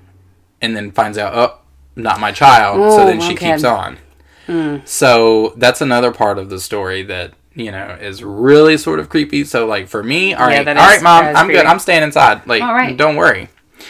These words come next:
Speaker 2: A plus.
Speaker 1: Um,
Speaker 2: Hey, how are you and Dad doing? How's your
Speaker 1: s-
Speaker 2: relationship? Is it going well?
Speaker 1: <laughs>
Speaker 2: You think he's gonna leave you? You
Speaker 1: Yeah.
Speaker 2: mad at you? Do you?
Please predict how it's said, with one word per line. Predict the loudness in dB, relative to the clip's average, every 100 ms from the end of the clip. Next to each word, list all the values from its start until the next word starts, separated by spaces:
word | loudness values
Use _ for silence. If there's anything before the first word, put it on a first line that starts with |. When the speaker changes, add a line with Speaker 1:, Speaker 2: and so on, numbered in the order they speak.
| -14
Speaker 2:
A | -8 -4
plus. | 0
Speaker 1:
Um, | 4 4 4 0 -8 -14 -20 _ _
Speaker 2:
Hey, | -4 -2 0
how | 0
are | -2
you | -2
and | 0
Dad | 0
doing? | -2 -4 -6 -10 _
How's | -8 -6
your | -2
Speaker 1:
s- | 0
Speaker 2:
relationship? | 2 0 -2 -4 -4 -6 -14 _
Is | -10
it | -4
going | 0 2
well? | 2 2 0 -6
Speaker 1:
<laughs> | -8 -8 -8 -16 -20 -16
Speaker 2:
You | 0
think | 0 0
he's | -2
gonna | 0
leave | 0 -2
you? | -4 -6 _
You | -6
Speaker 1:
Yeah. | 0
Speaker 2:
mad | 2 4
at | 2 0
you? | -6 -10 -12 -12
Do | -10
you? | -6 -6